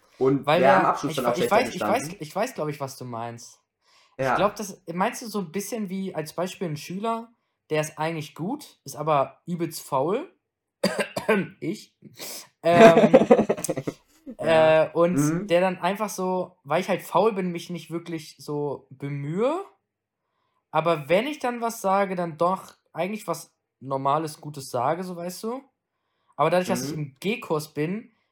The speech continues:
Speaker 2: werden dann doch noch eher die halt dann gewählt mäßig oder genommen,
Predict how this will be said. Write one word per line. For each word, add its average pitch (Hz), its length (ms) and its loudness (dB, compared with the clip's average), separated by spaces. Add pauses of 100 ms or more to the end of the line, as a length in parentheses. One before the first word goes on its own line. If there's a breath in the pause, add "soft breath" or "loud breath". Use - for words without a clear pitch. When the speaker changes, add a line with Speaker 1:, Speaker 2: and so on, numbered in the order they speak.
(100)
Speaker 2:
werden 165 240 2
dann 165 300 -2
doch 190 260 6
noch 165 240 -2
eher 160 220 2
die 156 400 -8
halt 143 180 -4
dann 139 360 -6 (280)
gewählt 147 560 -4
mäßig 139 440 -8
oder 123 140 -8
genommen, 131 580 -4